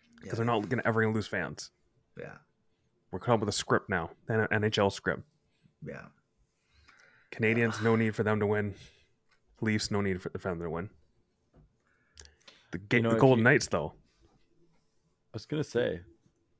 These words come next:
Speaker 3: if, if you think the N H L is scripted, the last few Stanley Cup winners makes a lot of sense.
Speaker 1: Yeah.
Speaker 3: You can telling
Speaker 2: Who won
Speaker 3: Tampa.
Speaker 2: the Blues?
Speaker 3: There was
Speaker 2: Tampa?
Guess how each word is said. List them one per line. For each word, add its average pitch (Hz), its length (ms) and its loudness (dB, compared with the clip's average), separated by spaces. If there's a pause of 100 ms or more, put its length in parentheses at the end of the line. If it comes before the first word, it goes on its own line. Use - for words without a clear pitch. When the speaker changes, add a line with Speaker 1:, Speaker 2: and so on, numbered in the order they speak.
(200)
Speaker 3:
if, 117 220 -12
if 120 160 -6 (180)
you 117 120 -2
think 143 180 0
the 175 120 4
N 123 80 8
H 120 140 4
L 107 120 10
is 92 160 4
scripted, 107 300 2
the 90 80 2
last 98 240 4
few 120 80 -2
Stanley 101 240 -2
Cup 90 180 -6
winners 90 240 -2
makes 82 220 -6
a 80 60 -6
lot 71 420 -4
of 82 80 -8
sense. - 380 -14 (380)
Speaker 1:
Yeah. - 80 -14 (1300)
Speaker 3:
You 90 80 -12
can 85 120 -12 (1000)
telling 104 180 0
Speaker 2:
Who 220 80 8
won 180 180 6
Speaker 3:
Tampa. 113 220 4
Speaker 2:
the 101 60 2
Blues? 151 400 2 (1120)
Speaker 3:
There 113 80 2
was 107 100 2
Speaker 2:
Tampa? 151 80 0